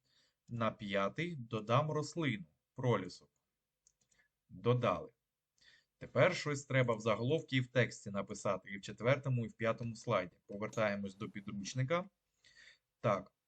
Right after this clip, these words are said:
текст у текстових полях. Перший абзац. От що значить слово абзац? Да? Тваринний світ або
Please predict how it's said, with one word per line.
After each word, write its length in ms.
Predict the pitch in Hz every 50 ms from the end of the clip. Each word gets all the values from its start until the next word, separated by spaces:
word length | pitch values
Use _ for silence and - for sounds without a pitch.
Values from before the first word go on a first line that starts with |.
| _ _ _ _
текст 380 | - 143 156 160 - - - 135
у 60 | 131
текстових 580 | 123 - 131 135 131 - - 131 120 127 123
полях. 400 | - - 127 117 113 92 85 - _ _ _ _
Перший 480 | 131 131 139 139 131 - 135 135 123 -
абзац. 480 | 120 120 - - 113 98 90 - - _
От 160 | - 110 - -
що 160 | - - 175
значить 380 | 156 151 156 147 - 131 123
слово 280 | - - 135 139 131 127
абзац? 520 | 123 120 117 - - 98 80 - - -
Да? 180 | - 110 113 120
Тваринний 460 | 120 _ - 107 107 107 104 101 101
світ 260 | 98 - - 104 98
або 320 | 101 98 95 101 101 98